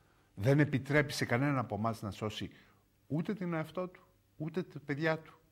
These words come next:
ούτε την οικογένειά του, ούτε τις μελλοντικές γενιές, ούτε την πατρίδα φυσικά. Εγώ θέλω,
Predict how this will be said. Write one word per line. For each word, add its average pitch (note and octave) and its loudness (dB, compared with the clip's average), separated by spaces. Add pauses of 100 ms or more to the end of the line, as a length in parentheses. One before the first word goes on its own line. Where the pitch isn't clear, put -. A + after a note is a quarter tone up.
(100)
ούτε C3+ -6
την D3 -2
οικογένειά C3+ -2
του, - -18 (320)
ούτε D3+ 0
τις D3 0
μελλοντικές B2+ 0
γενιές, A2 -4 (160)
ούτε G#2+ -4
την F#2 -8
πατρίδα G2 -6 (120)
φυσικά. - -20 (4000)
Εγώ A#2 2
θέλω, B2 2